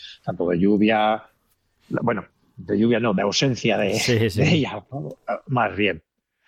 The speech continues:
Speaker 1: Pero sin duda para, para Lenken el, el año dos mil veintitrés ha sido un gran año, un año complejo, evidentemente, dentro de los veintiuno que, desde los veintiún años que lleva trabajando con maquinaria agrí-, con maquinaria agrícola,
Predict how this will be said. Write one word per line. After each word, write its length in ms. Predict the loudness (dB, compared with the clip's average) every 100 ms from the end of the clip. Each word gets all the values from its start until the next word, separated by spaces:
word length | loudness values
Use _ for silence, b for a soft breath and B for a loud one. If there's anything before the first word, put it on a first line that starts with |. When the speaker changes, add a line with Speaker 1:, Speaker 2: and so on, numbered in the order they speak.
| B _
Speaker 1:
Pero 180 | -2 -2
sin 220 | -2 0
duda 240 | 2 2 2
para, 840 | 0 2 2 4 4 4 2 0
para 180 | 0 2
Lenken 480 | 2 0 0 -2 0
el, 640 | -2 -2 -2 -4 -2 -2 -2
el 100 | -2
año 160 | -2
dos 120 | -4 -4
mil 80 | -6
veintitrés 420 | -4 -4 -6 -14
ha 40 |
sido 300 | -16 -4 -4 0
un 280 | 0 2
gran 260 | 0 0 0
año, 460 | 4 4 4 2 _
un 180 | -6 -4
año 180 | -2 -2
complejo, 500 | -4 0 -2 0 -2
evidentemente, 680 | -2 -2 -4 -4 -2 -4 -4
dentro 260 | -4 -4
de 60 | -4
los 140 | -6
veintiuno 460 | -6 -4 -2 0 -2 -6
que, 380 | -4 0 0 -2
desde 180 | -6 -4
los 120 | -4
veintiún 240 | -2 -2
años 260 | -2 -4 -2
que 80 | 0
lleva 160 | 2
trabajando 340 | 2 -2 -2 -8
con 120 | -6
maquinaria 380 | -8 -4 -4 -4
agrí-, 220 | -6 -8 _ _
con 120 | -12
maquinaria 320 | -8 -4 -4
agrícola, 380 | -4 -2 -2